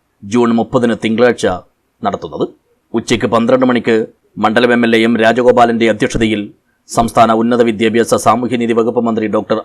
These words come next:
ആർ ബിന്ദു പദ്ധതികളുടെ ഉദ്ഘാടനം നിർവഹിക്കും. ചടങ്ങിൽ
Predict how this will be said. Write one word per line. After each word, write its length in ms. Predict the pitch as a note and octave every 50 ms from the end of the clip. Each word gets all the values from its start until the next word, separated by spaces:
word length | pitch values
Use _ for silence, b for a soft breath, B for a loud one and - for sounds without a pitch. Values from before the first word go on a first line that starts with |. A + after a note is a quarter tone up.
| - F#2+
ആർ 220 | G2+ G#2+ A#2+ A#2
ബിന്ദു 440 | G2 G#2+ G#2+ A2 G#2 G2 F#2 F2+ - _ _ -
പദ്ധതികളുടെ 440 | A2 G2+ G2 G#2 G#2+ G2+ G2+ G2 G2+
ഉദ്ഘാടനം 520 | G2 G2+ G#2 G2+ G#2+ G2+ F2+ F2 E2+ E2 - _ -
നിർവഹിക്കും. 520 | G2+ F#2 E2+ D#2+ D#2 D2 D#2 - E3 - - _ _ _ _ _ _ _ -
ചടങ്ങിൽ 380 | - G#2 G2+ G2 F#2+ F#2+ F#2+